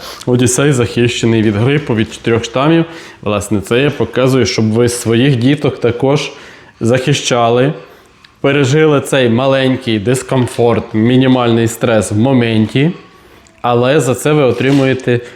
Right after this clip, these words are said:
спокій, затишок, а, через місяць, коли почнеться епідемія від грипу. А вона в цьому році швидше за все буде і така потужна, тому що багато людей не, не, не встигли зробити, на жаль, щеплення.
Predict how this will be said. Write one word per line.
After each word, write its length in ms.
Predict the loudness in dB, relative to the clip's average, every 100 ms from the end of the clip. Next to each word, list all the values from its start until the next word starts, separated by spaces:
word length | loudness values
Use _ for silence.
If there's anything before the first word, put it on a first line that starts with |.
| -20
спокій, 600 | -10 -2 -2 0 -2 -2
затишок, 880 | -2 -2 -2 -2 -4 -2 -4 -4 -16 -6
а, 500 | -2 0 0 0 -2 -4 -12 -20 -20 -20 _ -20 -4
через 460 | 0 0 0 0
місяць, 600 | 2 2 2 -2 -2 -6 -18 -20 _ -6
коли 180 | -2 -2
почнеться 560 | -4 -4 -2 -2 -4
епідемія 480 | -6 -4 -2 0 0
від 160 | 0 0
грипу. 380 | -2 -2 -6 -10 -12 -10
А 100 | -2
вона 200 | 0 0
в 80 | -2
цьому 280 | 0 0 2
році 420 | 0 -2 -2 -2
швидше 400 | -2 -4 -2 0
за 60 | -2
все 200 | -2 -2
буде 320 | 0 0 0
і 60 | -2
така 380 | -4 -4 -4 -6 -14 -20 -8
потужна, 520 | -6 -2 0 2 0
тому 300 | 0 0 -2
що 340 | -4 -2 -2 -2 -6 -18 -8 -4
багато 300 | -2 0 0
людей 220 | 2 2
не, 200 | 0 0
не, 300 | 2 2 2
не 160 | 0
встигли 340 | 0 0 2 2
зробити, 360 | 2 0 0
на 120 | 0 0
жаль, 160 | -2
щеплення. 540 | -4 -6 -4 -2 -2